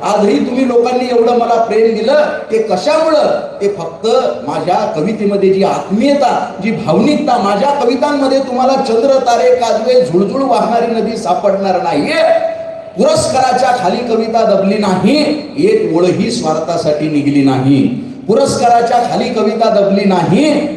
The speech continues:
एक ओळही स्वार्थासाठी निघली नाही. जिचे समीक्षक मातीमधले कष्ट करी, ती कविता माझी फुशारकीवर जगली नाही.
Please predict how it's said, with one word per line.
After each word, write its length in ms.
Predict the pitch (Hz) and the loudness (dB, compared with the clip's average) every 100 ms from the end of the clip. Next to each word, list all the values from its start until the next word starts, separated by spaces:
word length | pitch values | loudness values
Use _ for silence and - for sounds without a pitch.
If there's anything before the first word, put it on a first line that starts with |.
| - 190 | 0 2
एक 280 | 220 180 | 2 2
ओळही 320 | 185 196 160 - | 2 2 0 -2
स्वार्थासाठी 760 | 175 175 180 180 - 165 160 | -2 -2 0 0 0 -2 -2
निघली 360 | 160 147 147 156 | -2 -2 0 0
नाही. 380 | 139 135 190 302 - - - 127 | 0 0 2 2 0 -2 -6 -4
जिचे 300 | 180 202 196 | -2 0 0
समीक्षक 680 | - 180 311 - - 190 - - - - - | 0 0 2 0 0 0 -2 -4 -10 -16 -10
मातीमधले 760 | 110 156 - 226 202 175 147 160 | -4 -2 -2 0 0 0 -2 -2
कष्ट 240 | 151 - | -2 -2
करी, 640 | 143 139 135 117 117 - - | -2 -2 0 -2 -4 -6 -8
ती 40 | 135 | -4
कविता 480 | 131 139 135 135 | 0 0 0 0
माझी 240 | 135 127 135 | -2 -2 -2
फुशारकीवर 840 | - 110 127 139 135 123 123 120 | -2 -4 -2 0 -2 -2 0 0
जगली 420 | 110 113 104 113 | 0 -2 -2 0
नाही. 600 | 110 107 - 147 240 262 | 0 0 0 2 2 2